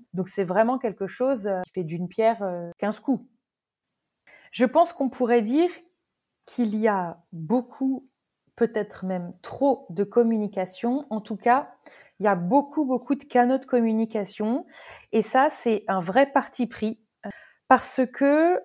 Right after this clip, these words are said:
c-, c'est arrivé graduellement, mais ce dont je me suis rendu compte, c'est que vraiment, c'est très différent d'une personne à l'autre, la manière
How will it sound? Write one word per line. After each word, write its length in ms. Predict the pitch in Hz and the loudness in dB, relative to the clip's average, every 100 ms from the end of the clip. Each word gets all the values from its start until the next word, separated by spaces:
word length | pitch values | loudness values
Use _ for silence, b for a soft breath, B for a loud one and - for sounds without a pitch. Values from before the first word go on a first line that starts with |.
| - | -8
c-, 120 | - | -12
c'est 140 | - 269 | 2 4
arrivé 280 | 262 294 | 4 2
graduellement, 720 | 311 269 220 233 220 220 254 311 | 2 2 4 4 4 4 2 2
mais 80 | |
ce 160 | 220 - | -2 -2
dont 160 | 240 294 | -2 0
je 140 | 294 | -2
me 40 | |
suis 200 | 240 - | -2 -2
rendu 280 | 254 233 208 | -2 -2 -6
compte, 240 | - 254 285 | -4 -4 -4
c'est 140 | - | -6
que 120 | 220 | -4
vraiment, 600 | 185 170 185 254 240 240 | -4 -4 0 2 2 0
c'est 300 | 254 - 175 | -4 -10 -12
très 260 | - - 285 | -8 2 2
différent 480 | 226 226 233 220 240 | 2 -4 -2 0 -2
d'une 200 | 190 196 | -2 -2
personne 440 | 247 240 - 233 | -2 -2 -2 0
à 100 | 220 | 2
l'autre, 280 | 208 240 - | 2 0 0
la 140 | 220 190 | -4 -2
manière 480 | 202 214 214 247 | 0 0 2 2